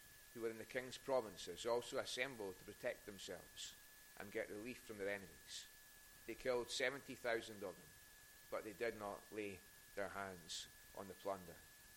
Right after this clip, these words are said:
This happened on the thirteenth day of the month of Adar, and on the fourteenth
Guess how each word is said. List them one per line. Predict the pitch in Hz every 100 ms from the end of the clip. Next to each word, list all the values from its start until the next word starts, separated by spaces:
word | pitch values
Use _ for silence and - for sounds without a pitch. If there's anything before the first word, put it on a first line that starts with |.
| - - - - - -
This | 110
happened | 101 107 107 92 87
on | 98
the |
thirteenth | 90 117 107 - 110 - -
day | 107 92 - - - -
of | 90 92
the | 98
month | 98 98
of | 90
Adar, | 107 87 78 - - - - - - -
and | 95
on | 95
the | 90
fourteenth | - 113 - 117 87 -